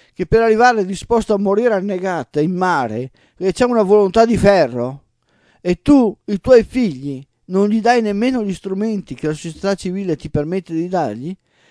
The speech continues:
chiaramente li hai già sacrificati, hai fatto un sacrificio umano dei tuoi stessi figli, ed è esattamente ciò che è avvenuto qui nel Veneto.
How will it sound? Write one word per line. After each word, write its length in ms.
chiaramente 480
li 100
hai 100
già 140
sacrificati, 760
hai 80
fatto 260
un 80
sacrificio 520
umano 320
dei 140
tuoi 140
stessi 300
figli, 380
ed 160
è 60
esattamente 920
ciò 180
che 140
è 20
avvenuto 400
qui 140
nel 160
Veneto. 460